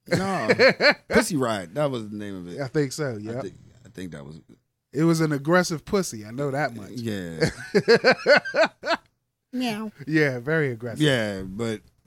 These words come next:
Speaker 2: Yeah, can't be getting fresh over there, bro.
Speaker 1: Three years for twerking.
Speaker 2: That's a long time, bro.
Speaker 1: They should do that in America.
Speaker 2: Mm, gotta be careful.
Speaker 1: If you fuck up the vibe, like I said, you can't do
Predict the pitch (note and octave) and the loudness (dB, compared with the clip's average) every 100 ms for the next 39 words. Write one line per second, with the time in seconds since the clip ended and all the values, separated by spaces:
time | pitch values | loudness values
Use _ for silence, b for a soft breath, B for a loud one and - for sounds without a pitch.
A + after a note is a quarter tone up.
0 | - A#2 A2 G2 - G3 G3+ G3 A3+ G#3 | -10 -8 -8 -8 -4 -4 -4 -4 -4 -6
1 | - G#3+ G#3+ - G3 F#3 F#3+ F3+ F3+ F#3 | -8 -8 -8 -4 -6 -4 -8 -8 -8 -8
2 | F#3 _ _ - G3 A3+ A#3+ G#3+ G#3 - | -10 _ _ -2 2 2 2 -2 -6 -10
3 | G#3+ E3 - - _ _ _ _ _ _ | -8 -8 -10 -14 _ _ _ _ _ _
4 | _ _ _ _ - - G2+ G#2 G2+ F#2 | _ _ _ _ -12 -10 -10 -10 -10 -12
5 | F2 G#2+ A#2 F2+ E2+ F2 F2 _ _ _ | -12 -10 -8 -10 -14 -18 -20 _ _ _
6 | _ _ - - _ _ _ F#3+ F#3+ G3 | _ _ -20 -20 _ _ _ 0 0 0
7 | G3+ F#3+ F#3 D#3+ F3+ D#3 - D2 _ _ | 2 4 4 4 4 0 -4 -12 _ _
8 | _ _ _ _ - - _ F#2 A2 B2 | _ _ _ _ -20 -20 _ -14 -12 -10
9 | A2 F2 _ _ _ _ F#2+ F#2 G#2 - | -12 -14 _ _ _ _ -16 -12 -12 -8
10 | B2 D#3 C3 - _ _ _ _ A#2 G#2 | -8 -8 -16 -20 _ _ _ _ -6 -4
11 | B2 A2 - E3 - - D3 F3+ - C3 | -6 -8 -4 -4 -4 -2 -2 -2 -6 -6
12 | A#2+ C3+ D#3+ G2+ E2+ - _ _ _ _ | -2 -2 -2 -4 -6 -12 _ _ _ _
13 | _ _ _ _ _ D2 F#2 G2 C3+ G#2+ | _ _ _ _ _ -12 -10 -8 -4 -6
14 | D#2+ - D3 E3+ D#3 D#3+ | -6 -6 -4 -4 -6 -8